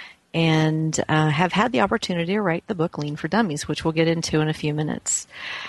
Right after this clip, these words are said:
Um, I was mentioning to you earlier when we were talking that, uh, my first assignment or my first job out of college,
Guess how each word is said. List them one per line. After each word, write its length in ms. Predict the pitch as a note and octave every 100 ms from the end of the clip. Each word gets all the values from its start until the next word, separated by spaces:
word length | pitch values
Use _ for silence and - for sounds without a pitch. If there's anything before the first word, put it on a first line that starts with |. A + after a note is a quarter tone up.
| - -
Um, 440 | E3 E3 D#3+ D3+ _
I 60 | D#3
was 220 | F3 - A#2 - _ _ A3
mentioning 540 | - G3 A#3 - A3 G3
to 140 | -
you 100 | F3+
earlier 460 | - G#3+ G#3 F3+ E3+
when 120 | E3
we 60 | E3
were 100 | E3
talking 380 | D4 D4 F#3+
that, 220 | E3+ E3 - - - - - - -
uh, 160 | C#3 D#3+
my 160 | G3
first 720 | A3 - C4+ D#4+ E4 - - - -
assignment 580 | F#3+ - G#3+ A3 E3 -
or 100 | D#3+
my 180 | E3+ E3+
first 440 | - G3+ F#3+ -
job 400 | D3+ F3 G3 E3+
out 160 | D#3+ D#3
of 100 | -
college, 840 | - G3+ D#3 D3+ D#3+ - - -